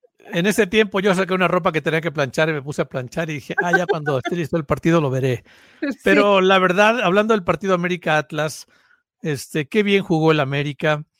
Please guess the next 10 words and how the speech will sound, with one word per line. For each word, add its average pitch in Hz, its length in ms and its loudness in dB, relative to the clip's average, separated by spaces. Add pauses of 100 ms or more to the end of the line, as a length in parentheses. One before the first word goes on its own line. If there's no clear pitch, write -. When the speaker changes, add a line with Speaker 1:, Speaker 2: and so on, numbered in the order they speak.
(340)
Speaker 1:
aunque 147 1080 -2
se - 260 -6
dice 180 300 -6
que 175 120 -12
hubo 156 160 -4
mano 143 300 -8
negra 135 340 -6
del 127 180 -6
árbitro 139 600 -6
con - 140 -8